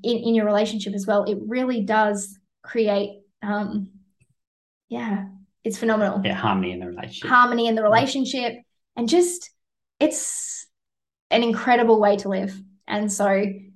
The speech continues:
Speaker 1: we really encourage you to do that and ask the question. And for those of you who are wondering about our travels and stuff like that, we are absolutely still gonna be traveling. We do have some news coming up in the coming, um, few weeks, which we'll share with you.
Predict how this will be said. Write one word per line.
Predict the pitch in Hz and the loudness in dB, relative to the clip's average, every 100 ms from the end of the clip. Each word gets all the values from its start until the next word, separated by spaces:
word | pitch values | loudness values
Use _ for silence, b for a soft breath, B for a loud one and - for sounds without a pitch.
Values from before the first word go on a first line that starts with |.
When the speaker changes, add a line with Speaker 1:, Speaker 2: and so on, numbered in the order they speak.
| _ _ | _ _
Speaker 1:
we | 226 226 214 208 - | 8 8 8 2 0
really | 226 254 262 | 0 4 4
encourage | 240 247 220 220 | 2 2 2 2
you | 214 | 0
to | 202 | -2
do | 226 240 | -2 0
that | 226 | 0
and | 202 | 0
ask | 196 | -4
the | 208 | -4
question. | 240 240 262 240 | -4 -4 -6 -6
And | 220 220 214 - - | -4 -4 -6 -10 -4
for | 254 | 2
those | 262 262 | 4 4
of | |
you | 262 240 | 2 2
who | - | 4
are | 233 233 | 6 6
wondering | 233 233 233 | 4 4 2
about | 226 208 | 2 2
our | 190 | 2
travels | 202 311 302 285 269 | 0 2 2 2 -2
and | 233 | -4
stuff | 208 226 | -4 -4
like | 214 | -2
that, | 214 233 - _ - | 0 0 -2 _ 2
we | 226 | 4
are | - - | 4 2
absolutely | 262 277 - 262 208 220 | 2 2 0 -2 0 0
still | 196 220 | 0 0
gonna | 220 | 0
be | 202 | -4
traveling. | 196 233 233 233 226 | 0 0 2 0 -2
We | 202 | -2
do | 247 | -4
have | 240 240 | -6 -6
some | 240 | -2
news | 220 226 226 | 2 2 2
coming | - 220 220 | -2 -6 -2
up | 208 - _ _ - | -2 -4 _ _ -8
in | 214 | -6
the | |
coming, | 196 262 254 240 233 - | -2 0 2 0 -2 -2
um, | 214 202 | -2 -2
few | - 226 | -2 0
weeks, | 214 - | 0 -2
which | 185 - | -8 -6
we'll | 202 | -4
share | - 233 226 | 0 4 6
with | 226 226 | 6 4
you. | 226 226 226 | 2 4 2